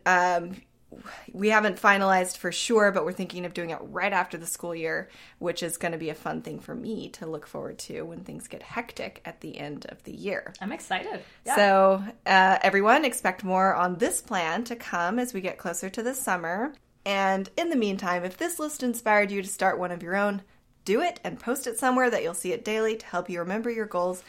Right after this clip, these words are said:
Speaker 1: and achieve them. Best of luck.
Speaker 2: So, there you have it.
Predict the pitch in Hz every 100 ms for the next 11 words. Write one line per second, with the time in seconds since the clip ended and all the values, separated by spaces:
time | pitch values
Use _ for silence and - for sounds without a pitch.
0 | - - - - 233 214 - 156 - -
1 | 190 - _ _ - 240 - - - -
2 | - - _ _ _ _ _ _ - _
3 | - 226 220 254 - _ _ - 175 175
4 | 214 180 165